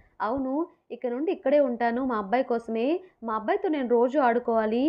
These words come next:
టైమ్ స్పెండ్ చేయాలని" హీరో, హీరో అంటాడు. హీరోయిన్ మాత్రం, "నీతో నేను పర్సనల్‌గా మాట్లాడాలి, వాళ్ళ అబ్బాయిని లోపలికి పంపించి" హీరోతో ఇలా మాట్లాడుతుంది.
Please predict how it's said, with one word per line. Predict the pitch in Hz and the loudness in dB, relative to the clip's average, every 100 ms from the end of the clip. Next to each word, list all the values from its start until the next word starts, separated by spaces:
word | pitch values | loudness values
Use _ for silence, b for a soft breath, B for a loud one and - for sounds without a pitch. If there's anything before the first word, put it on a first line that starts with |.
| 359 B B | -2 B B
టైమ్ | 240 233 | -4 -4
స్పెండ్ | 262 277 247 233 | -4 -2 -2 -2
చేయాలని" | 240 220 226 | -2 -2 -2
హీరో, | 254 233 233 - - | -2 -2 -2 -4 -6
హీరో | 247 240 | -2 0
అంటాడు. | 220 208 202 196 240 339 381 B B - | 0 0 -2 -2 0 -2 -4 B B -10
హీరోయిన్ | 247 262 247 | -4 -2 -2
మాత్రం, | 220 214 233 320 B B | -6 -6 -4 -4 B B
"నీతో | - 254 | -8 -2
నేను | 269 254 | -2 -2
పర్సనల్‌గా | 247 247 349 359 311 311 | 0 -2 0 -2 0 0
మాట్లాడాలి, | 233 226 233 233 226 240 302 359 B _ | -2 -2 -2 0 -2 0 0 -2 B _
వాళ్ళ | 220 226 | -6 -6
అబ్బాయిని | 208 226 330 | -4 -2 0
లోపలికి | 262 247 277 269 | 0 0 -4 -2
పంపించి" | 226 220 233 - | -4 -4 -6 -4
హీరోతో | 294 254 247 254 | -2 2 2 2
ఇలా | 247 | 0
మాట్లాడుతుంది. | 214 208 202 214 208 208 214 | 0 -2 -2 -4 -2 -4 -2